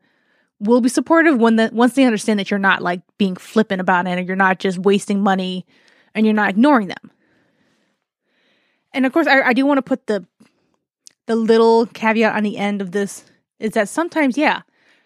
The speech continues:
you decide to focus on your career. 'Cause this is a problem, of course, with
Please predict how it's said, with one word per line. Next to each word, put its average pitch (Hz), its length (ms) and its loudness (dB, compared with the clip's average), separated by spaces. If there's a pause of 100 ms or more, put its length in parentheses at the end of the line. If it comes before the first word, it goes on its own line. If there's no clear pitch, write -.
(280)
you 254 340 2
decide 208 560 2
to 175 560 -2 (1000)
focus 247 300 2
on 220 120 2
your 202 100 0
career. 220 260 0
'Cause 208 160 -2
this 208 160 0
is 226 80 -10
a 233 60 0
problem, 220 260 0
of 202 60 -4
course, 202 260 -2
with 196 140 -2